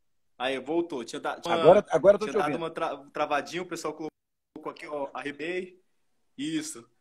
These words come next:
Speaker 1: Deu uma travadinha aí no final, né? Mas já voltou ao normal. Bom, gostaria de agradecer a sua participação, Marco, falar que a gente, a gente gostou muito da live. Como eu falei, ela vai ficar salva lá no I G T V, como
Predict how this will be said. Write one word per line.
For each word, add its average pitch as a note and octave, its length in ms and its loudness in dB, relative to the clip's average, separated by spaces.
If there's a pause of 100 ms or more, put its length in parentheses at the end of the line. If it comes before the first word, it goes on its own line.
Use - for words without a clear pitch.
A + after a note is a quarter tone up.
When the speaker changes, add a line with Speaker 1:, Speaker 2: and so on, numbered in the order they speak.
(140)
Speaker 1:
Deu C3+ 120 -4
uma D#3 120 -2
travadinha D#3 340 -6
aí D#3+ 60 -8
no E3 60 -8
final, D#3 340 -4
né? E3+ 80 -8
Mas D3 200 -8
já D3+ 100 -6
voltou D3+ 320 -8
ao C#3+ 60 -8 (440)
normal. C#3 520 -4 (200)
Bom, D3+ 180 -2
gostaria D#3+ 320 -6
de F#3 80 -8
agradecer E3+ 220 -4
a - 20 -4
sua E3+ 60 -10
participação, D3+ 580 -6
Marco, C#3+ 320 -4
falar C#3 160 -6
que C#3 80 -14
a C3+ 40 -12
gente, C#3 400 -14 (100)
a D#3+ 60 -12
gente D3+ 140 -10
gostou D3+ 320 -4
muito E3 260 -8
da D3+ 160 -2
live. C#3+ 480 -4 (300)
Como E3 200 -6
eu G#3 80 -4 (340)
falei, E3+ 460 0
ela D3 180 0
vai D3 180 0
ficar - 280 -4
salva D#3+ 320 -2
lá D3 180 0
no G3 60 -10
I F3+ 40 -10
G E3+ 120 -6
T E3+ 140 -8
V, C3+ 220 -8
como D3+ 140 -16